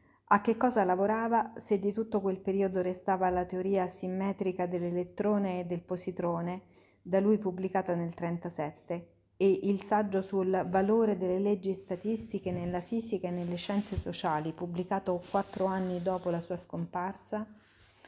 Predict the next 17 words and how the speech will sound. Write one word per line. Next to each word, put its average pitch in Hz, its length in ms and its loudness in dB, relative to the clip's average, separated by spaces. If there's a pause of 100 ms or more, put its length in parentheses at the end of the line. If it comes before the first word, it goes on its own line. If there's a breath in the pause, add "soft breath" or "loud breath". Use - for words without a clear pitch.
(580 loud breath)
Coloro 269 360 8
che 220 140 0
sono 233 300 -2
dell'opinione 196 800 0
che 180 80 -2
non 185 160 -2
facesse 202 560 -4
più 208 220 -4
nulla 196 440 2
nel 175 220 -2
campo 190 320 -2
della 175 240 -2
fisica 185 560 -2
possono 233 680 0
anche 202 600 -2
avere 202 440 2
ragione, 170 680 -4